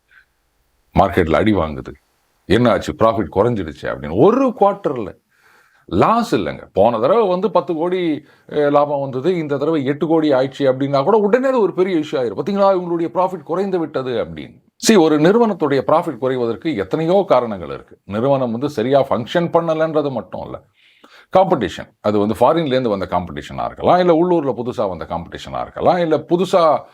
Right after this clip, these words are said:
அஹ், அரசாங்கங்கள் கொண்டு வந்த சட்ட திட்டங்கள் இவங்களுடைய லாபத்தை வந்து எந்த விதத்துல அது குறைத்திருக்கலாம், இல்ல வரி ஏற்றப்பட்டு இருக்கின்றலாம், இல்ல அந்த இன்புட் காஸ்ட் அது அதிகரித்திருக்கலாம். எத்தனையோ ஃபேக்டர்ஸ் இருக்கு.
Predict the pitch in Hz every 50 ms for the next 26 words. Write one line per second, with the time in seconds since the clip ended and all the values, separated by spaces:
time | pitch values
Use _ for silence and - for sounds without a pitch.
0 | _ _ _ _ - - 147 139 135 147 165 151 165 175 160 160 147 131 127 123
1 | 117 - 123 120 117 113 107 104 104 104 95 - 160 175 - - 202 143 139 110
2 | - 107 95 90 76 62 - - - 131 123 117 110 104 101 98 95 95 92 90
3 | 90 90 92 98 101 101 95 87 - - 82 78 78 80 80 87 85 78 78 90
4 | 92 87 85 82 82 80 - 82 80 80 80 78 - 85 85 85 - - - -
5 | - - 156 147 190 196 180 165 143 117 101 120 156 180 226 220 196 151 127 120
6 | 120 - 107 - - 80 71 76 71 71 - - 71 67 60 62 87 139 180 202
7 | - _ _ _ _ _ _ _ _ - - - - 156 190 202 202 190 180 165
8 | 165 143 143 143 139 135 135 127 131 151 185 202 202 202 196 185 151 - - 117
9 | 95 90 87 - - 127 175 170 202 180 147 135 135 123 120 101 95 90 - 85
10 | 76 73 73 82 131 165 165 127 151 - - 240 247 247 233 214 - 190 160 143
11 | - 107 95 87 - - - - - - -